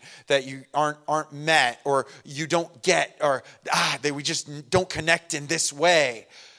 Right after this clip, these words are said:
You would leave the eighty percent for the twenty percent because you think that's what's lacking,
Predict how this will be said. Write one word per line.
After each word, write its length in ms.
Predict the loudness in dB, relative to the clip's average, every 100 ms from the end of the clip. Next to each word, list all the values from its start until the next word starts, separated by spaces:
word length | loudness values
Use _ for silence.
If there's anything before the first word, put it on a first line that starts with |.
| _
You 160 | -6 2
would 140 | 2
leave 340 | 2 -2 -2 2
the 120 | 2 4
eighty 260 | 2 2
percent 420 | -2 -2 0 0 -2
for 120 | -4
the 80 | -4
twenty 380 | -2 0 0
percent 400 | -2 -4 -2 -2
because 280 | -2 -4 -4
you 80 | -6
think 220 | -8 0
that's 200 | 2 2
what's 220 | -2 -8
lacking, 600 | 0 4 4 2 -8 -8